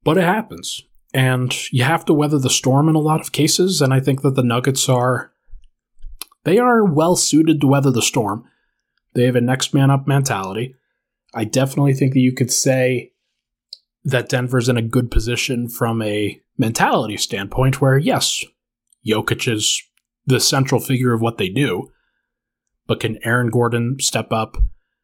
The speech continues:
Can Will Barton and Monte Morris step up? Can Bones Hyland bounce back and have a good game?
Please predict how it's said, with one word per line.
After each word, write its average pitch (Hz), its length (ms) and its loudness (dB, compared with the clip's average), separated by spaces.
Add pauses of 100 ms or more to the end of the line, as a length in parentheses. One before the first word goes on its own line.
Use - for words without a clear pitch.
(340)
Can 110 480 -4
Will 127 240 2
Barton 113 320 -2
and 110 100 -6
Monte 110 300 -2
Morris 110 340 -2
step - 340 -4
up? 104 320 2 (920)
Can 117 180 -2
Bones 120 300 -2
Hyland 113 640 -4 (440)
bounce 107 220 -2
back 107 260 -2
and - 80 -2
have 110 140 -4
a 110 60 -6
good 107 200 -4
game? 107 360 -2